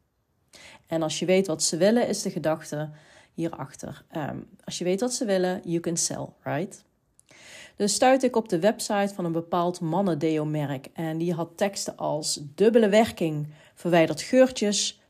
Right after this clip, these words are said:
ruik onweerstaanbaar." Of een tekst als: "Onze revolutionaire nieuwe technologie, technologie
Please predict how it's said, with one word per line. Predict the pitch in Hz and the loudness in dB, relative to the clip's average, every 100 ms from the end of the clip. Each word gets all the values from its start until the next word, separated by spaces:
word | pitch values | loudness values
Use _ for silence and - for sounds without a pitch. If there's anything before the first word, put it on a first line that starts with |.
| - | -12
ruik | 160 160 165 - | -2 0 0 0
onweerstaanbaar." | 180 170 170 - 107 113 - - - _ _ _ - - - _ - | 2 2 0 -4 -6 -8 -12 -16 -20 _ _ _ -20 -20 -20 _ -6
Of | 156 151 | -4 -4
een | 170 | -4
tekst | - 151 - - | -4 -4 -6 -6
als: | 151 156 160 - _ _ _ | -4 -4 -6 -12 _ _ _
"Onze | 202 220 202 190 | 4 6 6 4
revolutionaire | 190 226 226 214 214 - 180 202 214 196 | 6 6 6 2 0 0 4 6 6 6
nieuwe | 190 247 240 | 4 4 4
technologie, | 208 202 175 - 190 - | 0 -2 -4 -4 -10 -6
technologie | - 196 196 165 151 220 277 | -2 0 0 0 0 0 0